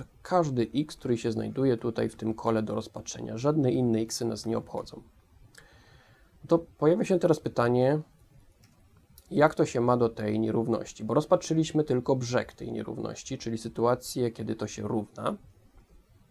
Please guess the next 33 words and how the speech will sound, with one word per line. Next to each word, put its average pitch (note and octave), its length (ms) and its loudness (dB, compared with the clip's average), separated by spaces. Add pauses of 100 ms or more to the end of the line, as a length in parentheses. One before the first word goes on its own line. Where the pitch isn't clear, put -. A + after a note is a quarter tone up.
(640)
No B2+ 160 2
i D3 40 4
teraz F3 160 6
jest E3 120 4
pytanie, B2 400 2
czy A2+ 360 0 (600)
to, C#3+ 140 4
że B2+ 100 4
to A#2+ 140 4
jest A2 200 4
większe B2+ 480 2
lub G#2+ 180 -4
równe, G#2+ 400 -2
to G#2+ 180 -8
jest - 200 -8
obszar G#2+ 380 -4
tu - 180 -12
nad A2+ 300 -2
tą D#3+ 380 2 (240)
hiperbolą, D#3+ 640 2
czy B2+ 140 -10
pod - 280 -4
tą A2 140 0
hiperbolą, A#2+ 880 0 (420)
jak? - 540 -8
I A#2 100 -6
względem G#2+ 420 -6
tej C3 180 -2
hiperboli, A2+ 560 0
jak A2 140 -6
to G#2 100 -12
się - 160 -14
ma? A2 200 -8